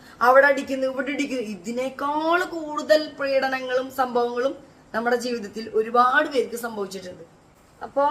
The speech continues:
ഓ-, ഓരോ പീഡനങ്ങളും ദുരന്തങ്ങളും ഇത്തരത്തിലുള്ള ന്യൂസുകളും ഒക്കെ വരുമ്പോ അത് ഇതെല്ലാം ഓരോ പാഠങ്ങൾ നമ്മൾ ഒരുപാട് പേര് പഠിക്കാനുണ്ട്.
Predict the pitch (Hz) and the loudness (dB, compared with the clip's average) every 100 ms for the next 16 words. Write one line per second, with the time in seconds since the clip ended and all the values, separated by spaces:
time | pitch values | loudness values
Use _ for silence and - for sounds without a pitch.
0 | 370 - 254 247 240 247 240 - 233 240 | 0 -6 -6 -4 -4 -6 -12 -10 -8 -6
1 | 254 311 311 285 247 240 233 226 226 220 | -6 -6 -4 0 0 0 -4 -6 -6 -4
2 | 220 220 214 214 208 214 220 214 - 254 | -4 -4 -6 -6 -6 -6 -10 -6 -2 -2
3 | 262 254 240 226 233 220 208 208 208 220 | -2 0 2 0 -4 -8 -10 -10 -8 -6
4 | 214 - 277 285 269 247 233 240 262 - | -8 -4 -2 -2 -2 0 0 -2 -8 -6
5 | 294 277 269 277 294 311 262 254 247 247 | -6 -6 -2 -2 0 0 0 0 0 -2
6 | 233 226 233 240 254 262 247 233 233 - | 0 0 2 0 0 -2 -4 -2 -4 -4
7 | 240 247 294 320 330 339 277 254 262 220 | -8 -4 0 0 -2 -2 -4 -2 -2 0
8 | - 196 196 170 | -2 -2 -4 -10